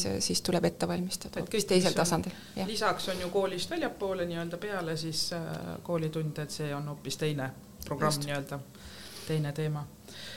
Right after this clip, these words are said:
Speaker 1: Okei, ähm, mina nüüd sain enda jaoks siit selle miksi, selle raha teema, mis on väga huvitav, mis,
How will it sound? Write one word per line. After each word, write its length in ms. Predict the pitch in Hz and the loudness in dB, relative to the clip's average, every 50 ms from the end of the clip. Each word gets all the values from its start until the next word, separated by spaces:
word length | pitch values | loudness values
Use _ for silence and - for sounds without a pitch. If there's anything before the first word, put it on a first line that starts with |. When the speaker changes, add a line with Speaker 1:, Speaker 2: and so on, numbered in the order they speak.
| - - - - - | -14 -16 -16 -6 -4
Speaker 1:
Okei, 580 | 165 156 160 - 214 247 247 226 190 165 160 160 - - - | -4 -4 -2 0 0 2 2 2 2 0 0 -2 -4 -8 -2
ähm, 540 | 196 190 175 175 185 185 185 185 185 190 185 185 190 - - - - - - - - - - - - - - - - - - - - - - | 2 4 4 4 4 2 2 0 0 -2 -2 -4 -8 -12 -14 -16 -18 -20 -18 -16 -16 -14 -14 -14 -14 -14 -14 -16 -16 -18 -18 -16 -12 -4 0
mina 200 | 175 202 233 220 190 | 2 4 6 6 6
nüüd 160 | 180 175 170 | 6 4 4
sain 220 | - 175 185 185 185 | 4 4 4 4 4
enda 260 | 190 190 175 170 165 | 4 4 4 4 4
jaoks 220 | 160 165 160 160 - | 4 4 2 0 -2
siit 160 | 160 156 - | -2 -2 0
selle 260 | - 170 160 160 156 | 0 2 2 4 4
miksi, 440 | 160 185 220 - - - - 240 233 233 240 233 - | 4 2 0 0 0 0 2 2 4 2 2 2 2
selle 360 | - - - 185 165 165 160 156 | 0 0 2 2 2 2 2 4
raha 240 | 170 190 208 214 | 4 4 4 2
teema, 320 | 208 214 208 208 214 214 208 | 2 2 2 2 2 0 0
mis 160 | 185 165 - | 0 0 0
on 80 | 165 151 | 0 0
väga 180 | 156 160 170 170 | 0 2 2 4
huvitav, 380 | 175 208 208 208 - 226 220 208 | 4 4 2 2 2 0 2 2
mis, 220 | 190 165 165 - | 2 2 2 4